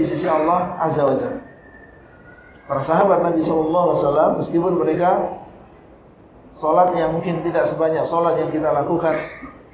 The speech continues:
puasanya mungkin tidak sebanyak puasa yang kita lakukan, sedekahnya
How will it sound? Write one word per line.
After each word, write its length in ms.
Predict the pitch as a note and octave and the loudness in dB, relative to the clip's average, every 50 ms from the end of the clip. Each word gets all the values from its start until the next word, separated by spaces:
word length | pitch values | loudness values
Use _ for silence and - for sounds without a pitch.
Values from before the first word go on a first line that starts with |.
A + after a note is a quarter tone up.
| - - - - - - - - - - - - - | -20 -20 -20 -20 -20 -20 -20 -20 -20 -20 -20 -14 -6
puasanya 480 | D#3+ D#3 D3+ D3+ D#3 F3+ F3+ F3 E3+ E3 | -2 0 0 2 2 2 0 0 0 -2
mungkin 400 | D#3+ D#3 D3 D#3+ D#3+ D3 D3 - | -2 -4 -4 -4 -4 -6 -6 -8
tidak 320 | - A3 G3 G3 F3+ D3 - E3 | -6 -4 0 2 2 2 2 -2
sebanyak 400 | D3+ D3 D3+ D#3 E3+ F3 D#3 - D#3 D#3 | -2 -2 0 0 0 0 0 0 0 0
puasa 240 | D3 D3 - E3 | 0 0 0 0
yang 160 | E3 E3 D#3 D#3+ | -2 0 -2 -2
kita 200 | D#3 E3 E3+ F#3+ - - - - - - - - - D#3+ | 0 2 2 2 2 -2 -6 -10 -14 -18 -20 -10 -4 -2
lakukan, 480 | D3+ D#3 F#3 F3+ E3 - E3+ - - - | 0 0 2 0 2 2 0 0 0 -2
sedekahnya 560 | E3 D3+ D#3+ D#3+ D#3 D#3+ F#3+ - - G3 | -2 0 2 2 2 4 2 2 2 -2